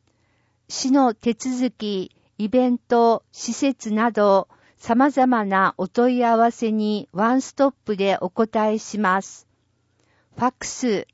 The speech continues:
八二二の八八五零や、市ホームページの問い合わせフォームでも問い合わせできます。なお、市役所の閉庁日は、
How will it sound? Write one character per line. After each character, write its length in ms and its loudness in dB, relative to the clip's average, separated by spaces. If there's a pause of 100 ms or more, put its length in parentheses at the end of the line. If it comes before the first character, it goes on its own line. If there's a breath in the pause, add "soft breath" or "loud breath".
(380)
八 380 -6
二 320 2
二 320 0
の 400 0
八 380 -6
八 420 -6
五 320 4
零 400 -2
や、 380 0 (420)
市 460 -4
ホ 260 2
ー 40 4
ム 180 0
ペ 300 -2
ー 40 -8
ジ 200 -6
の 280 2
問 360 -2
い 60 2
合 140 4
わ 140 4
せ 260 0
フ 260 4
ォ 40 6
ー 20 0
ム 160 -2
で 180 0
も 360 0 (280 soft breath)
問 240 2
い 60 2
合 140 4
わ 160 2
せ 220 -4
で 160 -6
き 180 -4
ま 240 0
す。 280 -20 (1040)
な 300 0
お、 180 -2 (160)
市 240 -6
役 240 0
所 240 -2
の 320 0
閉 300 -2
庁 320 0
日 160 -4
は、 340 4